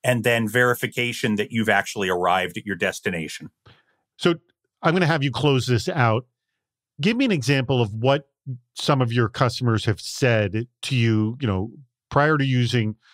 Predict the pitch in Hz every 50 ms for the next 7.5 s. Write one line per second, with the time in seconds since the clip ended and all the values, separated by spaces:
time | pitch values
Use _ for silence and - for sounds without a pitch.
0 | _ _ - 120 113 - 127 120 113 107 98 110 113 123 127 131 123 120 120 -
1 | 120 120 120 107 113 123 127 135 139 131 131 139 117 123 120 120 117 117 110 101
2 | - 113 113 110 104 - - 113 104 104 - _ - - - _ _ - 127 117
3 | 104 135 131 123 120 117 117 107 - - 131 110 - - 113 - - - - -
4 | 120 120 120 - - - 147 123 117 110 110 107 107 101 95 - 107 98 95 90
5 | - 117 101 92 - _ _ _ _ _ _ - - 113 95 104 98 92 - -
6 | - - 80 - _ _ _ _ _ _ _ _ _ _ _ - 127 123 - -
7 | 175 175 175 147 143 139 127 123 - -